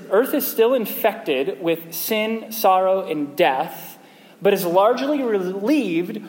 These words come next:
from sin's social and physical consequences. Why? Because Satan is nowhere to be found. He's been bound. And, and then, after this, in verse eight, it tells us Satan comes back, there's this war, doesn't last very long, final judgment, and then there's the new heavens and new earth.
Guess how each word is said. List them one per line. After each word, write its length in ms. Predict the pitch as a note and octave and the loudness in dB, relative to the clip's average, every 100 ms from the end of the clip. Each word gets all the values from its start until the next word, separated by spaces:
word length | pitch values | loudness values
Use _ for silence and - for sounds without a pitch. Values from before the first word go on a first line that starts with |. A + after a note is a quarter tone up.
| - | -16
from 280 | - A3+ A3 | -2 0 2
sin's 580 | G#3 - A3+ G#3 G#3+ - | 0 -4 -2 -4 -6 -4
social 440 | A3+ A3 A3 B3 | 0 0 2 2
and 120 | G#3 F#3 | 2 -4
physical 420 | - F#3+ F#3 F#3 | -4 -4 -2 -4
consequences. 720 | F3 E3 D#3 D#3+ E3+ D3+ A2+ - - - | -4 -4 -4 -8 -8 -8 -10 -14 -18 -2
Why? 340 | D#3+ F3+ B3+ | 0 2 0
Because 300 | G3+ F#3+ F3+ | -4 -4 -6
Satan 360 | - F#3+ F#3 E3 | -2 -4 -2 -6
is 140 | D#3 | -4
nowhere 220 | D#3 D3+ | -4 -4
to 80 | D3+ | -4
be 80 | D3+ | -4
found. 300 | F#3+ D#3+ B2 | -2 -4 -4
He's 140 | C#3+ | -8
been 200 | - D#3 | -6 -4
bound. 420 | D#3+ F3 G2+ - - - - - - - - - | -2 -4 -6 -14 -20 -20 -20 -20 -20 -20 -14 -2
And, 380 | E3 D#3+ D#3 D3+ - - - - _ _ | 0 0 -4 -8 -16 -20 -20 -20 _ _
and 140 | - F3 | -4 4
then, 480 | D4+ F4+ F#3 F#3 | 4 6 2 -2
after 380 | G3+ F#3 F#3+ G3 | 0 0 0 0
this, 500 | D#3+ D3+ - - - - - _ _ _ _ _ _ | 2 0 -2 -10 -14 -18 -20 _ _ _ _ _ _
in 140 | D#3+ | -6
verse 240 | D#3+ E3+ E3 | -2 0 0
eight, 220 | D3 C#3+ | -2 -2
it 100 | D#3 | -4
tells 220 | D3+ C#3+ | -2 -2
us 100 | C#3+ | -2
Satan 260 | - D3+ D3 | -2 -4 -4
comes 200 | D3+ C#3+ | -8 -6
back, 320 | - D3+ D3+ | -2 0 -2
there's 180 | C#3 B2+ | -6 -8
this 140 | C3 - | -10 -10
war, 460 | D3+ F3+ F3 E3+ - - - | -4 0 2 0 -4 -14 -12
doesn't 240 | - C#3 D3 | -6 -6 -2
last 240 | E3 D#3+ | -2 -2
very 160 | E3 D#3+ | -2 -2
long, 400 | D#3 D3+ D3 - | 0 -2 -4 -4
final 240 | D3 C#3 | -2 -2
judgment, 380 | C#3+ D#3 D3+ D3 | 0 -2 -2 -6
and 140 | D#3+ D#3 | -4 -4
then 120 | D#3 | -2
there's 180 | C#3+ C#3+ | -4 -4
the 60 | |
new 140 | C#3 C3+ | -6 -2
heavens 340 | C3 B2+ B2 | -2 -4 -8
and 160 | - B2+ | -10 -8
new 160 | A#2+ | -6
earth. 140 | G#2+ | -8